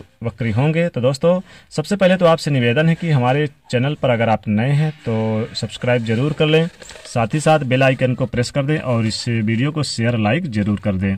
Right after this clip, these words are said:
दोस्तों, मंगल ग्रह कन्या राशि की हम बात कर रहे हैं। यहाँ पर कन्या राशि वालों के लिए मंगल, मंगल ग्रह का वक्री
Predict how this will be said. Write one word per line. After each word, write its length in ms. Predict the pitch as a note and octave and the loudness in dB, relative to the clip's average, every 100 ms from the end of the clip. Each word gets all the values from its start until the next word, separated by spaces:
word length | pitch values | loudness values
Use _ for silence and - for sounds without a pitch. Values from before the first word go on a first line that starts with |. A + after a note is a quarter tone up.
| - - - - - - - - - A#2 | -6 -20 -20 -20 -20 -20 -20 -20 -10 2
दोस्तों, 560 | F3+ G3 A3+ A#3 A#3 - _ - - D3 | 2 4 2 2 2 -2 _ -20 -8 0
मंगल 360 | D#3+ F#3+ A#3 | 2 4 2
ग्रह 360 | F3+ E3 F#3+ F3 _ _ _ _ _ | 4 6 6 4 _ _ _ _ _
कन्या 280 | D#3+ F3 G#3+ | 2 6 6
राशि 380 | F#3+ F3 - - _ _ - | 8 6 2 -8 _ _ -2
की 160 | D3 | 2
हम 200 | C#3 C#3 | 4 4
बात 200 | B2+ C3 | 6 2
कर 140 | - - | 2 2
रहे 120 | C3+ | 6
हैं। 100 | C#3 | 6
यहाँ 160 | C3+ C3 | 4 2
पर 160 | - | 0
कन्या 360 | - C3 B2 C#3+ | -2 0 2 4
राशि 240 | C3+ B2 | 2 2
वालों 200 | A#2+ C3+ | 0 0
के 100 | C3+ | 0
लिए 80 | C#3+ | 0
मंगल, 480 | A#2+ A2+ A#2+ F3 F3+ _ B2 | 2 2 2 0 -2 _ -2
मंगल 380 | A#2 B2+ E3 | 0 2 2
ग्रह 260 | D3+ B2+ A2 | 2 2 2
का 200 | G#2+ C3+ | 2 2
वक्री 680 | B2+ A2+ - D#3 C#3+ A#2+ | 2 -4 -2 2 2 2